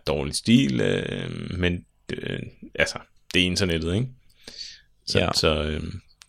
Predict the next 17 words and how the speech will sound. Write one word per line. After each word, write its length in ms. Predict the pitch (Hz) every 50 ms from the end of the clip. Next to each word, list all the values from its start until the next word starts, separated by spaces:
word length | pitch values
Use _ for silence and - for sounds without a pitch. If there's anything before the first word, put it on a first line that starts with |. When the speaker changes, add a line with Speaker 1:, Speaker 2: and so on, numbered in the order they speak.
| _ _ _ - - - -
Speaker 1:
<laughs> 720 | - - - - - - - - - - - - - -
det 100 | - 87
gør 100 | 87 82
man 200 | 82 85 87 85
vel, 80 | 85 78
hvis 220 | 80 92 87 -
man, 280 | - 87 82 90 113 165 -
hvis 200 | - - - -
man, 180 | 87 82 80
øh, 120 | 80 82 82 - - _ _
personligt 500 | - - - - - 104 95 82 90 82
ikke 120 | 85 80 -
synes, 180 | - 87 85
det 100 | - -
er 40 | 90 87
dårlig 240 | 87 87 87 87
stil. 220 | - - - -